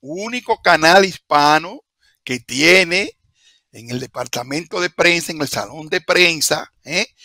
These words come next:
Sus dos sillas, Canal América. Gracias a ese trabajo de nuestro presidente Ole Rodríguez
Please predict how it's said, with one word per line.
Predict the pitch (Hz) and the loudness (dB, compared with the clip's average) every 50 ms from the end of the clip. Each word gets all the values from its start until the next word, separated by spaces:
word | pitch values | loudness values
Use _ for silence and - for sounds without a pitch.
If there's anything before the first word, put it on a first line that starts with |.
| - - _ _ | -20 -20 _ _
Sus | _ - 123 127 127 | _ -20 -20 -16 -10
dos | 139 156 170 - | -8 -8 -6 -6
sillas, | - - 165 170 160 143 131 123 110 - | -6 -6 -6 -6 -6 -6 -6 -6 -6 -4
Canal | - 131 127 131 135 143 165 180 | -4 -4 -2 0 4 6 6 6
América. | 165 143 139 139 151 156 156 143 131 123 - - - - - _ _ _ _ - - - _ _ _ | 6 4 2 -2 0 0 -2 -2 -4 -10 -12 -14 -14 -14 -16 _ _ _ _ -20 -20 -20 _ _ _
Gracias | - 110 127 - - 165 160 - | -2 -2 0 2 2 0 2 2
a | 160 | 0
ese | 160 | -2
trabajo | - - 147 139 135 143 156 160 147 139 139 143 | 2 2 2 4 6 6 6 6 4 0 -6 -8
de | 139 131 | -8 -10
nuestro | 131 135 123 127 135 127 | -10 -12 -16 -18 -20 -18
presidente | 127 117 - - 123 120 120 135 151 151 139 - - 135 131 117 - _ _ - - _ _ | -16 -14 -12 -10 -10 -4 -2 -2 -2 -2 -4 -4 -4 -4 -4 -4 -8 _ _ -20 -20 _ _
Ole | - 139 165 185 180 | -4 0 2 2 2
Rodríguez | 170 160 151 143 135 165 175 165 156 143 131 120 | 2 0 -4 -2 -2 0 0 0 0 0 -2 -4